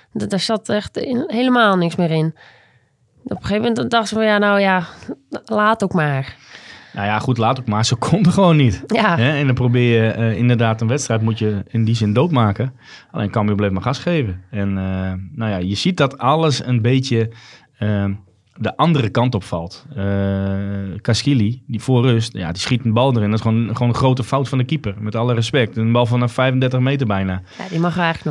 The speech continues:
Speaker 1: nooit in.
Speaker 2: Nee, die mag er niet in. Hè? Dus, eh, oké, telt. Van Kaam mag,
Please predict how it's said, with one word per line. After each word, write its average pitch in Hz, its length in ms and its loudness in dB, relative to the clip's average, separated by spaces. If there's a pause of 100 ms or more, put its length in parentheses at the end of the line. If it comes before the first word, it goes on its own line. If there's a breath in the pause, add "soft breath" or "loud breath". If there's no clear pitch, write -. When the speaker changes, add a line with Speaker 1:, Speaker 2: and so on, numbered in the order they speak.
(120)
Speaker 1:
nooit - 120 -12
in. - 40 -18 (160)
Speaker 2:
Nee, 101 180 0
die 120 100 4
mag 135 160 4
er 143 60 4
niet 151 160 2
in. 117 280 2
Hè? 139 200 0
Dus, 123 300 0
eh, 117 600 0
oké, 135 300 2
telt. 127 480 0
Van - 280 -4
Kaam 135 300 4
mag, 120 360 2